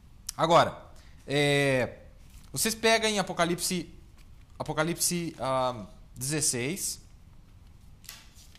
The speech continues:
e eu quero ver, mostrar algo maravilhoso para vocês aqui.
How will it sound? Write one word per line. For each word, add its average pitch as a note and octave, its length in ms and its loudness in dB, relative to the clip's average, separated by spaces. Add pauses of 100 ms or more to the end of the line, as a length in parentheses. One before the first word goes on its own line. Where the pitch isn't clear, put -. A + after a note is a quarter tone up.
(320)
e B2 40 -8
eu C3 80 -4
quero D#3+ 160 0
ver, D#3+ 120 -2
mostrar D3+ 300 -2
algo D3 180 4
maravilhoso D3 480 -2
para B2 120 -10
vocês A2+ 360 -6
aqui. E2 240 -12